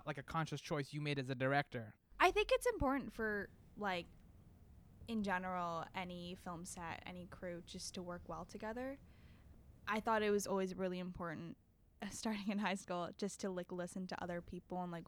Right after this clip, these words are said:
Speaker 2: what they had to contribute. I mean, I felt very strongly about certain things, and, like, I know Tiana and I, like, we,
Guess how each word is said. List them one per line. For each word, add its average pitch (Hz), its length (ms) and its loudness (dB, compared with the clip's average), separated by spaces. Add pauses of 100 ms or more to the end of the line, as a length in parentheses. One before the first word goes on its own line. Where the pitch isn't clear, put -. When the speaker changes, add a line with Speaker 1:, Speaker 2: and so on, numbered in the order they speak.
(280)
Speaker 2:
what 170 240 -2
they 170 120 -2
had 175 180 -4
to 185 80 -8
contribute. 196 640 0 (480)
I 240 60 6
mean, 240 180 8
I 226 160 12
felt 233 260 10
very 190 300 4
strongly 185 380 4
about 180 240 2
certain 180 320 -4
things, 190 400 2
and, 185 100 2
like, 175 140 0
I 170 80 2
know 175 100 2
Tiana 175 300 -2
and 170 160 0
I, 170 140 2
like, 170 220 0
we, 175 300 -2